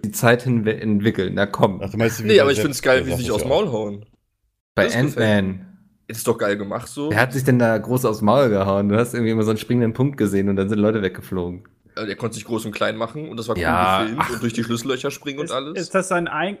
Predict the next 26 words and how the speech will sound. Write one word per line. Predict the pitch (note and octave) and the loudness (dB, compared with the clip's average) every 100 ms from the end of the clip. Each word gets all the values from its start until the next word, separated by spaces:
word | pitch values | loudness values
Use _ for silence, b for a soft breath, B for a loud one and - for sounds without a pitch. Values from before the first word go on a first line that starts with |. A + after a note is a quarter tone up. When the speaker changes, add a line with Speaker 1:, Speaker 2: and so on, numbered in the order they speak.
| - | -10
Speaker 4:
ein-, | C#3+ | -10
seine | D#3 D3+ D3 D3+ | -4 -2 -2 -4
einzelne | C#3+ F3 - F3 E3 | -4 -6 -4 -4 -4
Superkraft, | F3 D#3+ C3 C3 - | -4 -6 -4 -6 -6
dass | C#3 | -6
er | C3+ | -6
sich | B2+ | -8
klein | - C3+ B2 | -6 -6 -6
machen | G#2 G#2 | -8 -10
kann? | - A2 | 0 2
Speaker 1:
Ja, | |
er | A#2 | 2
k-, | - - | -2 -4
er | G#2+ | 0
kann | G#2 C3 | 2 2
sich | B2+ | 4
klein | - C3+ | 2 2
Speaker 3:
Klein | B2+ A#2+ | 2 0
Speaker 1:
machen | A2+ | -4
Speaker 3:
und | |
groß. | G#2 A2 A2 G#2+ - | -2 -2 -2 -4 -2
Speaker 1:
und | B2+ A#2+ | 0 2
ist | B2 | 4
dann | A#2 A2 | 2 2
richtig | G2+ B2 C3 A#2 | 2 0 2 0
stark. | - - F#2+ G#2+ G2+ | 0 0 2 0 -2